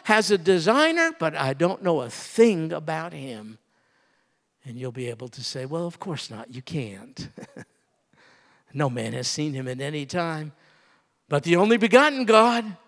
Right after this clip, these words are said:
who is in the bosom of the Father, he has explained him." Folks, in religion of any kind, man is striving to reach up to God, but in revelation, God has condescended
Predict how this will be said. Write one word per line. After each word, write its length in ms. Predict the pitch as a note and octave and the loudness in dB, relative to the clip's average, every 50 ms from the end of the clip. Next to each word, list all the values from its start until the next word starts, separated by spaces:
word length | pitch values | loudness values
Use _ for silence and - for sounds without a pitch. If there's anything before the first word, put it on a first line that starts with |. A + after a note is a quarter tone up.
| _ _ _ _ _ | _ _ _ _ _
who 140 | - D3 D3+ | -2 0 0
is 140 | C#3+ C#3 C3+ | 0 0 -2
in 60 | C3 | -6
the 80 | A#2+ | -6
bosom 400 | A2+ A#2 D3 D#3 D#3+ D#3+ F3+ E3 | -4 -2 -2 -2 -2 -2 -6 -6
of 80 | D#3 D3+ | -6 -6
the 80 | E3 D3+ | -8 -10
Father, 420 | - - C#3 A#2+ A#2 A#2+ A#2+ B2+ | -6 -4 -4 -4 -4 -6 -8 -10
he 280 | A2+ - - F3 D#3 C#3 | -10 -8 -6 -6 -6 -6
has 360 | C3+ C3+ C3 B2+ B2+ C3+ - _ - | -6 -6 -6 -6 -8 -10 -16 _ -14
explained 580 | B2+ B2 - - - - - C3+ B2+ B2+ A#2+ B2+ | -14 -10 -10 -10 -10 -8 -8 -8 -8 -6 -8 -10
him." 100 | B2+ A#2+ | -12 -10
Folks, 320 | - - F#3 F#3+ - - | -4 -2 -2 -2 -2 -2
in 140 | E3+ D#3 D#3 | -4 -2 0
religion 680 | D#3 D#3 D#3+ F3 G#3 A#3 F#3 - D3 B2+ B2 B2+ C3 - _ _ _ _ | 0 2 6 6 6 6 4 0 -2 -2 -2 -2 -6 -10 _ _ _ _
of 160 | - D3 C3 | -12 -10 -8
any 240 | C#3 C#3+ D3+ E3+ F3 | -8 -6 -6 -8 -10
kind, 560 | D#3+ - D#3+ C3+ A#2+ A#2 A#2 A2+ A#2 A#2 A#2+ _ _ _ _ _ _ _ _ _ _ _ _ _ _ _ _ _ _ _ _ _ _ _ _ _ _ _ _ _ _ _ _ _ _ _ _ - | -10 -8 -8 -8 -8 -8 -10 -12 -12 -14 -16 _ _ _ _ _ _ _ _ _ _ _ _ _ _ _ _ _ _ _ _ _ _ _ _ _ _ _ _ _ _ _ _ _ _ _ _ -12
man 340 | C3 C#3+ C#3+ C#3 C#3 B2+ | -8 -4 -2 -2 -2 -2
is 140 | B2+ B2 B2 | -4 -4 -4
striving 580 | - - - - C#3+ C3+ C3+ B2+ B2 B2+ C3 A#2 | -6 -6 -4 -2 -2 -2 -2 -6 -8 -12 -14 -14
to 140 | - D3+ D3 | -12 -12 -8
reach 280 | C#3 C#3 C3+ - - | -8 -8 -8 -6 -8
up 140 | C#3 - - | -8 -8 -8
to 120 | - D3 C#3 | -12 -12 -10
God, 480 | C3 C3+ B2+ A#2 A2 G#2+ A2 A2+ - _ _ _ _ _ - | -8 -8 -8 -8 -8 -10 -10 -12 -16 _ _ _ _ _ -6
but 140 | D#3 C#3+ C#3 | -6 -4 -4
in 160 | C3+ C3 C3+ | -4 -4 0
revelation, 840 | C#3 C#3+ C#3+ D3 D#3+ D3+ D3+ C#3+ C3 A#2+ - - - A#2+ A#2 A2+ - _ _ _ _ _ _ _ C#3+ B2+ | 0 0 0 0 -2 -4 -2 -6 -6 -8 -10 -10 -12 -12 -14 -16 -20 _ _ _ _ _ _ _ -18 -8
God 720 | A#2+ C#3 D3 D#3+ C#3+ B2 A2 G#2 G#2 G#2+ G#2+ A2 A2 - _ _ _ _ _ _ _ _ _ | -4 -2 0 0 0 -2 -6 -10 -12 -14 -16 -16 -18 -20 _ _ _ _ _ _ _ _ _
has 200 | - C3+ A#2+ - | -10 -8 -8 -8
condescended 960 | - - C#3 B2+ A#2+ A2+ B2 A2+ - - D3+ D3 C#3 A#2+ B2+ B2 A#2+ A2+ | -6 -4 -4 -4 -4 -6 -6 -6 -4 -4 -4 -4 -6 -8 -10 -12 -12 -14